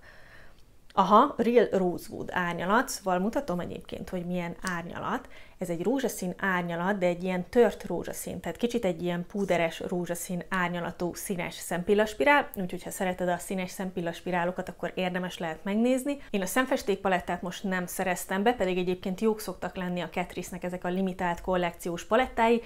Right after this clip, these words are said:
Megint szerintem egy ilyen nagyon kis izgalmas színkombinációval jöttek ki, úgyhogy most ez így mostanában így nagyon megy a Catrice-nek,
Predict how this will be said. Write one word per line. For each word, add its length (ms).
Megint 340
szerintem 320
egy 160
ilyen 120
nagyon 340
kis 180
izgalmas 640
színkombinációval 1120
jöttek 400
ki, 120
úgyhogy 340
most 260
ez 100
így 120
mostanában 540
így 120
nagyon 320
megy 160
a 80
Catrice-nek, 640